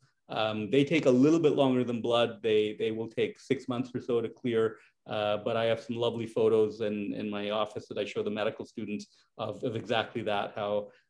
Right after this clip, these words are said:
how the old ones go away, but you get new ones. And, and that's,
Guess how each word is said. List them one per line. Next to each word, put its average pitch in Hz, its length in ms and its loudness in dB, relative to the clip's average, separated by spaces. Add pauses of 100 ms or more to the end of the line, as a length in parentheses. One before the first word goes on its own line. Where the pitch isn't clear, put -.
how 104 340 -4
the 117 100 -4
old 143 200 6
ones 156 180 4
go 165 140 4
away, 131 680 6
but 123 160 -4
you 127 60 -6
get 123 160 4
new 123 180 4
ones. 98 500 -2
And, 104 340 -8
and 104 200 -10
that's, 104 300 -8